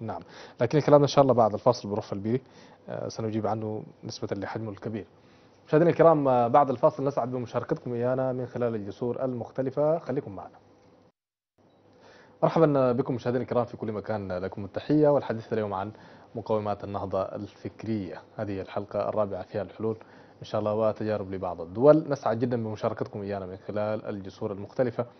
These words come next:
رقم الواتس على الشاشة، وكذلك المكالمات الهاتفية، وكذلك صفحتنا على فيسبوك.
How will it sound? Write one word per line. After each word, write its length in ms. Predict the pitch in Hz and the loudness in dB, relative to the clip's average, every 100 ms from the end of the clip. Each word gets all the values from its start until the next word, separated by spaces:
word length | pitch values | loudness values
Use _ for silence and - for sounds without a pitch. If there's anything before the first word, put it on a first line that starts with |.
| - - - _ - | -20 -20 -20 _ -4
رقم 220 | 123 117 | -2 0
الواتس 360 | 107 110 - 110 | 0 -2 -2 -2
على 160 | 107 | -2
الشاشة، 300 | 110 147 143 | -2 -4 -4
وكذلك 400 | 117 101 101 95 | -6 -4 -6 -6
المكالمات 500 | 98 95 104 104 104 | -10 -8 -6 -6 -6
الهاتفية، 500 | 101 101 - - 151 | -8 -8 -8 -6 -4
وكذلك 640 | 170 117 107 95 90 - - - - - _ | -4 -6 -6 -8 -10 -10 -12 -14 -20 -20 _
صفحتنا 640 | - 110 - 101 101 95 | -10 -8 -6 -8 -6 -8
على 420 | 90 90 98 101 - | -6 -6 -4 -4 -6
فيسبوك. 540 | - 120 - - - | -4 -6 -6 -18 -18